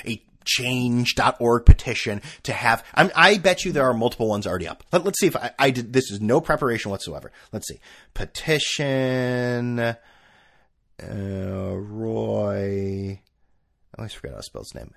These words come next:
Halladay. Halladay, right? Yeah. Petition Roy Ha-, yep, here we go. There's several. No, there's just one. No? There's two. Petition,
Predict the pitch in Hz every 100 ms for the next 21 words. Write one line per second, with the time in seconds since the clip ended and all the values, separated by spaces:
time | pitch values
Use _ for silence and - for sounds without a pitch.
0 | - 95 90 85 - - 50 - _ _
1 | _ _ _ _ _ _ _ _ _ 73
2 | 50 - - 104 - - _ - - -
3 | - - 131 131 120 107 - - _ _
4 | _ - 208 - 113 147 180 269 - 135
5 | - 226 214 - - _ _ _ _ _
6 | _ _ 113 101 98 - 71 71 _ _
7 | _ - 247 254 _ _ _ _ _ _
8 | _ _ _ _ _ _ _ _ _ _
9 | _ _ 110 - 101 - _ - - -
10 | _ - 175 143 101